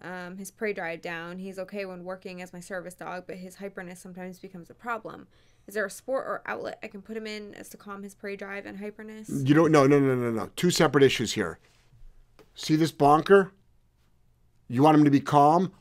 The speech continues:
Speaker 2: Bonk him. You're not shutting him down. You're not destroying his drive. You're not taking away his drive. You're teaching him to be calm. So I used to do triathlons. This goes back a long time ago. This goes back, like,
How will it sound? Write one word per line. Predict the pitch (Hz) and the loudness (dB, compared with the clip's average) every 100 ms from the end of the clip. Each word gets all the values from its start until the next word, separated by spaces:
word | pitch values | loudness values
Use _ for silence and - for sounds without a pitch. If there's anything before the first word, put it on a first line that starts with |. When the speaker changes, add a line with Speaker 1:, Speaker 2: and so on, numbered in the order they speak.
| _ - | _ 4
Speaker 2:
Bonk | 139 135 135 | 6 4 0
him. | 98 82 _ - | -6 -8 _ -6
You're | 127 127 | 2 4
not | 147 - | 4 4
shutting | 170 165 175 | 4 6 6
him | 170 | 8
down. | 143 135 135 139 - - | 8 8 8 4 0 -4
You're | 113 | 0
not | 123 | 0
destroying | 147 139 151 151 156 | 0 -4 4 6 6
his | 147 | 4
drive. | 139 131 117 113 117 - _ _ _ _ _ - | 6 8 8 6 0 -4 _ _ _ _ _ -4
You're | 123 | -4
not | 123 | 0
taking | 143 135 151 | 0 4 6
away | 139 139 | 10 10
his | 139 135 | 8 4
drive. | 135 113 113 113 107 _ _ _ _ _ _ _ _ _ _ _ _ _ _ _ _ - | 4 6 4 0 -4 _ _ _ _ _ _ _ _ _ _ _ _ _ _ _ _ 0
You're | 123 | 0
teaching | 120 151 139 139 | 2 0 4 8
him | 135 | 8
to | |
be | 120 | 6
calm. | 110 123 104 85 - _ _ _ - | 0 0 0 -2 -14 _ _ _ -6
So | - 127 110 - - | 2 4 2 -4 0
I | 131 | 6
used | 156 - | 6 6
to | |
do | 151 151 | 2 4
triathlons. | 151 135 131 135 104 90 73 - - _ - | 6 6 6 2 0 -2 -6 -14 -16 _ -12
This | 123 | 0
goes | 135 | 0
back | 117 120 | 2 0
a | 113 | 0
long | 107 113 127 127 117 | 0 2 2 2 2
time | 123 113 | 0 0
ago. | 98 95 76 - _ | -2 -4 -8 -14 _
This | 127 113 | -8 -2
goes | 120 | -2
back, | 120 113 | 0 0
like, | 113 98 | -2 -8